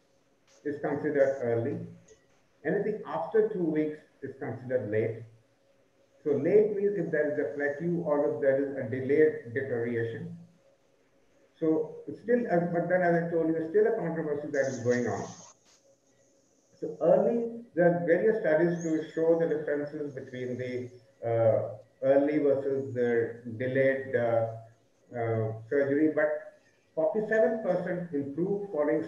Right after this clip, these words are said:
surgery within two weeks versus thirty percent operated on or after two weeks. In the age, for, uh, any, anyone below forty years did better. Above forty,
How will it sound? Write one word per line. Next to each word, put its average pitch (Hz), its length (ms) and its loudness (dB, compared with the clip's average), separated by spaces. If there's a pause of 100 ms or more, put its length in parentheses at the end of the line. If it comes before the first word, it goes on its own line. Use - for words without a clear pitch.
surgery 156 440 0
within 131 240 -4 (200)
two 156 140 -6 (100)
weeks 170 200 -10 (440)
versus 156 320 2 (100)
thirty 170 340 4
percent 175 340 -6 (100)
operated 143 500 0 (540)
on 151 220 0 (100)
or 143 40 -6 (180)
after 147 220 -4 (120)
two 117 200 -6
weeks. - 200 -14 (1300)
In 135 100 -4
the 156 120 2 (200)
age, 180 220 0 (840)
for, - 180 -2
uh, 147 340 4
any, 220 120 2 (300)
anyone 196 400 2
below 160 260 2
forty 165 300 0 (120)
years 190 240 -2 (320)
did 113 220 -4
better. 139 460 -2 (100)
Above 196 340 0
forty, 156 460 -2